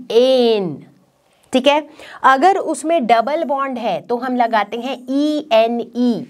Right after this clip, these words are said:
ईन, और अगर उसमें ट्रिपल बॉन्ड है तो हम लगाते हैं वाईएनई, आइन, ठीक है? एग्जांपल लेते हैं। Let us suppose अगर हमारे पास दो कार्बन वाला,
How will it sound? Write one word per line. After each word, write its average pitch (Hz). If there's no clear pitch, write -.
ईन, 247
और 214
अगर 226
उसमें 262
ट्रिपल 262
बॉन्ड 285
है 311
तो 277
हम 226
लगाते 175
हैं 247
वाईएनई, 247
आइन, 196
ठीक 285
है? 202
एग्जांपल 240
लेते 165
हैं। 147
Let 285
us 403
suppose 247
अगर 254
हमारे 214
पास 180
दो 294
कार्बन 226
वाला, 160